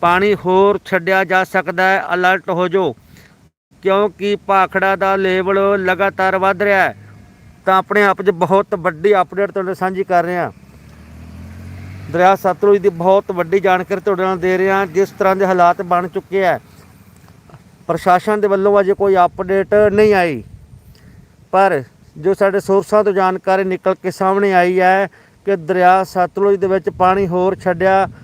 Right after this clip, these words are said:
ਜਾ ਸਕਦਾ ਹੈ। ਤਾਂ ਆਪਣੇ ਆਪ 'ਚ ਬਹੁਤ ਵੱਡੀ ਜਾਣਕਾਰੀ ਤੁਹਾਡੇ ਤੱਕ ਪਹੁੰਚਾ ਰਹੇ ਹਾਂ।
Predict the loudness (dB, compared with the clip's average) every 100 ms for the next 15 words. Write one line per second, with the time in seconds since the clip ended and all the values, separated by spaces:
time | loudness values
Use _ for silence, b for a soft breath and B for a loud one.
0 | B -14 2 2 4 0 0 2 2 2
1 | -6 -20 -20 b b b _ -6 -6 -2
2 | -2 2 2 2 0 -4 -4 -2 2 2
3 | 2 -2 -2 0 0 -2 0 0 4 2
4 | 2 -2 -4 -2 -2 -2 -4 -4 -6 2
5 | 4 4 0 -4